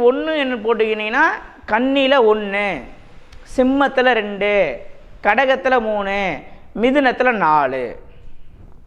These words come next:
அதே மாதிரி ராகு நின்ற இடத்தில் இருந்து கிளாக் வைஸா போடணும். இதுதான், இங்க தான் நம்ம தப்பு பண்ணிடக்கூடாது. ராகு நின்ற இடத்திலிருந்து கிளாக்வைஸ்,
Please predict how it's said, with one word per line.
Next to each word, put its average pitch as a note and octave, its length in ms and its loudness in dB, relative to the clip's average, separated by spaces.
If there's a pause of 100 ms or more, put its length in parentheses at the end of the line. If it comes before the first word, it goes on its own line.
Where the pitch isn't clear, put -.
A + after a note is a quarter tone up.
(2250)
அதே D#4 180 4
மாதிரி C#4 300 4
ராகு F4+ 360 2 (120)
நின்ற C4+ 200 0 (140)
இடத்தில் A3 440 -4
இருந்து F3+ 380 0 (400)
கிளாக் E4 380 0
வைஸா B3+ 320 4
போடணும். G3+ 300 -6
இதுதான், B3+ 340 2 (1400)
இங்க G3+ 200 2
தான் C4+ 140 0
நம்ம G#3 200 -4
தப்பு G3+ 200 -4
பண்ணிடக்கூடாது. C#3+ 500 -6 (1500)
ராகு G3+ 640 4 (120)
நின்ற A#3 200 0 (120)
இடத்திலிருந்து G#3+ 540 -2 (200)
கிளாக்வைஸ், A3 540 0